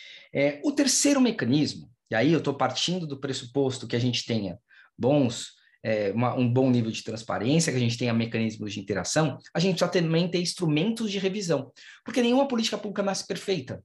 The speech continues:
é impossível uma política pública nascer perfeita, isso é uma utopia,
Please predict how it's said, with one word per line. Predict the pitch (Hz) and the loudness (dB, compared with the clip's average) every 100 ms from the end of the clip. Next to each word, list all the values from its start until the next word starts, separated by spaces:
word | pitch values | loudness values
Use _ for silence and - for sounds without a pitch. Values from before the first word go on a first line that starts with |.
| - | -4
é | |
impossível | 143 156 180 240 214 113 101 123 | -4 -4 -4 0 2 0 -2 -2
uma | 123 | -2
política | 127 120 - | 0 -2 -2
pública | 120 120 120 | -4 -2 -2
nascer | 113 120 | -2 -6
perfeita, | 117 - 117 90 | -8 -4 -4 -2
isso | 101 | 0
é | 139 | 2
uma | 180 | 2
utopia, | 185 190 - 160 98 - | 0 -4 -2 0 0 -2